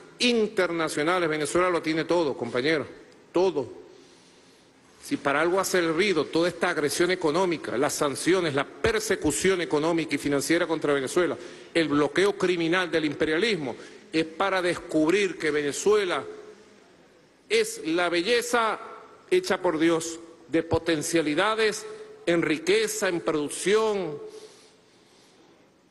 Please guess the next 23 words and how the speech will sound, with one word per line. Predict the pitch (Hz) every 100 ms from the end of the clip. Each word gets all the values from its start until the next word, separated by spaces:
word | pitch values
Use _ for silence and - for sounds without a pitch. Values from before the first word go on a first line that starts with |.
| -
en | 151
expectativas, | - - 151 - 143 185 220 202 170
en | 170
esperanza | 160 - 160 208 233 214
de | 202
futuro. | 170 147 139 107 113 - - - - - - - -
Lo | 139
tenemos | 151 156 185 -
todo. | 240 262 262 240 202 151 - - - - - - _ _ _ _ _ _ _ _ _ - - -
Lo | 180
que | 175
pasa | 180 170 220
es |
que | 220
estuvimos | 214 220 214 233 226
un | 220 214
nubilado | 208 196 190 226 196 170
por | 165
un | 180 196
modelo | 208 214 226 208
dependiente, | 185 175 170 208 226 - 156
rentista | 156 160 156 214 214 220
petrolero, | 220 220 220 240 247 226